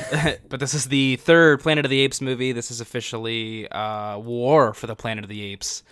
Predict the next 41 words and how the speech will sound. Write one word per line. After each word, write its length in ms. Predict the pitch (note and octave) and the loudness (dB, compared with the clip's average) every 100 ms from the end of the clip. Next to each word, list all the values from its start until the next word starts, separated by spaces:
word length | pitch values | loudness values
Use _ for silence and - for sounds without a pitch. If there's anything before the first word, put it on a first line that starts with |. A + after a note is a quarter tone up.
| _ _ - | _ _ -10
So 180 | - | -6
we 140 | A#2+ A2+ | -4 0
had 220 | C3 B2+ | 2 2
our 320 | A#2+ A#2 A2+ - _ C3 | 0 -2 -6 -10 _ -4
dawn, 440 | B2+ B2 C#3 D3+ | -2 0 0 -2
we 100 | B2 | -4
had 180 | A#2+ B2 | 0 0
our 160 | A#2+ A2 | 2 0
rise, 640 | A2+ A#2+ C3 C#3+ C3 A#2+ | 0 2 0 -2 -4 -6
and 80 | A#2 | -4
now 160 | A#2+ | -2
we 80 | A#2+ | -2
have 200 | A#2+ A#2 | -2 -2
our 140 | A2+ | -4
war. 560 | A2 B2 B2+ A2 A#2 C3 _ _ - _ _ - | -4 -4 -2 0 -2 -4 _ _ -20 _ _ -2
And 320 | C#3 C#3+ C#3+ | 0 0 -2
this 160 | D#3+ | -4
is, 140 | F#3+ E3 | -4 -4
again, 340 | D#3+ F#3+ G#3+ | -2 -2 0
like, 180 | D3+ - | -2 0
um, 580 | B2+ B2 A#2+ A#2+ A#2+ A#2+ _ _ - - | 0 2 0 -2 -6 -12 _ _ -14 -6
other 220 | C3+ C3+ C#3+ | -2 0 0
than 140 | D3 | 0
the 80 | C3+ | 0
apes, 340 | D3+ E3 - | 0 0 -4
it's 100 | A#2+ | -10
just, 160 | B2+ - | -10 -8
like, 120 | A#2 | -10
a 40 | |
completely 400 | A#2 A2+ A#2+ A2+ | -12 -8 -4 -4
different 380 | A2+ A2 - A#2 | -4 -6 -8 -8
story 380 | - A#2 C3 G2+ | -6 -2 -2 -4
because 300 | G#2 A2+ G#2 | -8 -12 -10
you 100 | G#2+ | -6
have 320 | A2 G#2+ G#2 | -4 -4 -6
Woody 260 | A2 A2+ A2 | -6 -4 -2
Harrelson 460 | A2+ A#2 B2 A#2+ | -2 -2 -2 -4
now 320 | A#2+ A#2 C3 C3+ | -4 -2 -2 -4
as 100 | A2 | -6
this, 240 | G#2+ - | -10 -6
like, 240 | G#2+ - | -8 -10